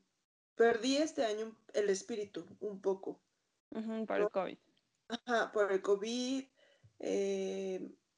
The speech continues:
Speaker 1: ya no pusi-, te digo, ya no pusimos el árbol, este, no sé, como que fue muy diferente, sí fue muy
Speaker 2: Ujú.
Speaker 1: di-, ¿no? Totalmente.
Speaker 2: Sí.
Speaker 1: Este, pero bueno,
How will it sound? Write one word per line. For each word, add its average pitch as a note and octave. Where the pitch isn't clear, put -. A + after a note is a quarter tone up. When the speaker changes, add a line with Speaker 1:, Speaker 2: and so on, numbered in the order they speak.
Speaker 1:
ya A3
no G#3
pusi-, G#3
te A3
digo, G#3+
ya G#3+
no G#3
pusimos G#3
el G#3+
árbol, A#3
este, F#3+
no C4+
sé, B3
como A3
que A#3+
fue C#4
muy D4+
diferente, G#3+
sí -
fue A3+
muy A#3
Speaker 2:
Ujú. A3
Speaker 1:
di-, A3
¿no? A3
Totalmente. G3
Speaker 2:
Sí. G3
Speaker 1:
Este, F#3
pero G#3+
bueno, G#3